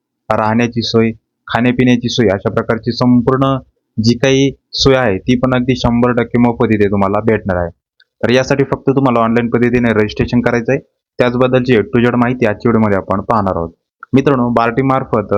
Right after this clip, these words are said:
अ, विद्यार्थ्यांना इथे आनंदाची बातमी इथे कळविण्यात आलेली आहे. यामध्ये जे काही हजारो रुपयाचे कोर्स आहे, ते आता अगदी मोफत शंभर टक्के फ्रीमध्ये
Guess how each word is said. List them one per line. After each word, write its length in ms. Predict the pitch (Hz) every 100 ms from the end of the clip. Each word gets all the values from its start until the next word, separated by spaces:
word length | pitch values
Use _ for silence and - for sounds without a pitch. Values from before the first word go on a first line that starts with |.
| 104 104 _ _ _ 98
अ, 160 | 104 104
विद्यार्थ्यांना 680 | 110 107 117 117 131 117
इथे 140 | 104 110
आनंदाची 460 | 107 110 113 107
बातमी 320 | 113 104 104 101
इथे 160 | 110
कळविण्यात 440 | 113 123 113 101 98
आलेली 240 | 95 90
आहे. 100 | 87 - _ 98
यामध्ये 460 | 104 107 110 98
जे 100 | 101
काही 180 | 107 123
हजारो 380 | 104 101 113 127
रुपयाचे 400 | 127 123 120 123
कोर्स 320 | 117 113 110
आहे, 120 | 117
ते 120 | 92 110
आता 320 | 107 117 113 113
अगदी 220 | 110 117
मोफत 420 | 117 113 113 113 101
शंभर 280 | 101 117 120
टक्के 380 | 120 123 131 131 123 _ _ _ _ _ -
फ्रीमध्ये 600 | 143 143 139 113 104